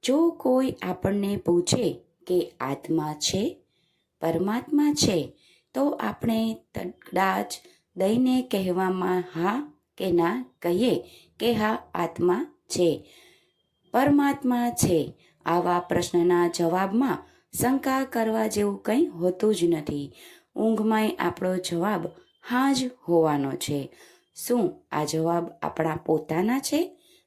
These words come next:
આપણા અનુભવમાંથી આવેલા છે, પરાભક્તિ કર્યા પછી આવેલા છે, અખંડ સાધના કર્યા પછી આવેલા છે? ના, આપણે આ બાબતે ઊંડો વિચાર કર્યો જ નથી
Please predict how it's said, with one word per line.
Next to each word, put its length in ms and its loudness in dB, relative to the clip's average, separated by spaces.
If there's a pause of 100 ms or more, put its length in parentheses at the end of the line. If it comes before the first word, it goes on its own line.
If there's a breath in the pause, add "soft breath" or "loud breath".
આપણા 500 -2
અનુભવમાંથી 1000 -2
આવેલા 480 0
છે, 340 -2 (480 loud breath)
પરાભક્તિ 760 0
કર્યા 400 2
પછી 420 0
આવેલા 420 0
છે, 360 -4 (420 soft breath)
અખંડ 440 -2
સાધના 760 0
કર્યા 360 -2
પછી 360 -2
આવેલા 400 -4
છે? 300 -6 (440 soft breath)
ના, 360 2 (520 soft breath)
આપણે 600 0
આ 180 0
બાબતે 680 0 (260 loud breath)
ઊંડો 400 4
વિચાર 580 0 (100)
કર્યો 400 2
જ 100 -4
નથી 340 -6